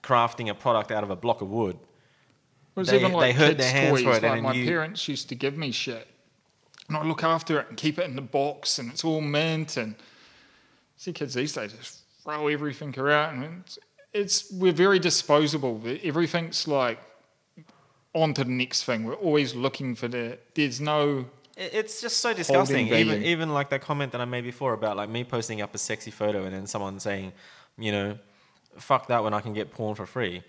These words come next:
Speaker 1: Why is porn free? Porn isn't free. Like, what do you think? These people are actually, like, fucking each other and getting diseases and shit for no money at all? I mean, there's money. It's a big business. So it's like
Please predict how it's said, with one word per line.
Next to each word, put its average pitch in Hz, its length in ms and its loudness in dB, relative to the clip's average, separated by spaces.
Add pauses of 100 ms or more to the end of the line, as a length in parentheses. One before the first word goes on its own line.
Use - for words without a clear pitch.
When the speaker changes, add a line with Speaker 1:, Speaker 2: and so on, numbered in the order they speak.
(240)
Speaker 1:
Why 220 280 4
is 208 100 -2
porn 190 320 2
free? 170 380 -2
Porn 415 320 0
isn't 127 280 0
free. 165 320 -2 (360)
Like, 165 140 2
what 202 80 4
do 214 40 4
you 202 80 2
think? 180 180 -2
These 156 140 0
people 180 300 0
are 107 120 4
actually, 139 320 -2
like, 110 240 4 (240)
fucking - 520 0
each 127 180 -2
other 123 140 2
and 110 120 -4
getting 117 200 -6
diseases 107 520 -6
and 120 140 -6
shit - 220 -6
for 117 100 -6
no 113 260 0
money 113 360 -2
at 107 80 -2
all? 160 220 0
I 151 60 0
mean, 202 200 -6
there's 226 180 -2
money. 175 540 -2
It's 147 120 -6
a 170 40 -4
big 233 440 -10
business. 165 380 -2
So - 200 2
it's 135 120 2
like 127 180 2